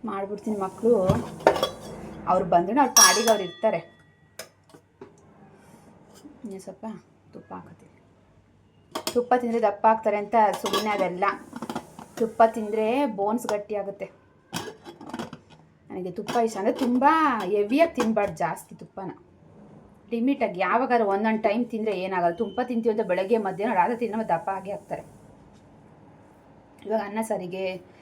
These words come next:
ಮತ್ತೆ ಮುದ್ದೆಗೆ, ಬಸ್ಸಾರಿಗೆ ಇದಕ್ಕೆಲ್ಲ ತುಪ್ಪ ಹಾಕ್ಕಂತಿದ್ರೆ ಎಷ್ಟು ಚೆನ್ನಾಗಿರುತ್ತೆ ಗೊತ್ತಾ? ಅಯ್ಯೋ, ಅಮ್-, ಅವಾಗೆಲ್ಲ ಊರಲ್ಲಿ, ಆ, ಮುದ್ದೆ ಮಾಡ್ಕೊಂಡು, ಆ, ಬಸ್ಸಾರು ಮಾಡ್ಕೊಂಡು ಒಲೆಲಿ ಒಂದ್ ಚಂಡ್ ಇಷ್ಟ್ ದಪ್ಪ ಮುದ್ದೆ ಮಾಡ್ಕೊಂಡು ಬೆಣ್ಣೆ ಹಾಕೊಂಡು ತಿಂತಾ ಇದ್ರೆ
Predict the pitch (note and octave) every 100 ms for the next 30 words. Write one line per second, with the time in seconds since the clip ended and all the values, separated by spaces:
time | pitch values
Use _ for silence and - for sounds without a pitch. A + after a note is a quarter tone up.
0 | - - G3 G3+ G#3 G#3 G3 G3 F3+ F3+
1 | F3+ F3+ - G#3 F#3 F3 F#3 G3 G#3 G3+
2 | G3+ - G3 G3 F#3+ F#3+ F3+ F3+ F#3+ F3+
3 | F3+ E3+ F3 E3 F3+ E3 - - - -
4 | - F3+ F#3+ F3 E3+ F3 F3 G3 G#3 G#3+
5 | G3+ A3+ A3 G3 B3+ F4 - - - -
6 | - F#3 F#3+ G#3 A3 C4+ B3+ A#3 - C#4+
7 | C#4+ D#4+ A#3 - - - - - - -
8 | F#3+ F#3 G3 - B3 A#3 A3 C#4 A#3 F#3
9 | A3+ C4+ A#3 E3+ - - - - F#3+ G3+
10 | G#3+ A3 A#3+ A#3+ G3 F#3+ A#3 A3+ A3 B3+
11 | B3 A3 C4+ C4+ B3 E3+ - - - -
12 | - - - A3 G3+ A3 B3+ G3+ A3 C4
13 | A3 G3 G3 A#3+ A#3 A3+ A3+ D4 - -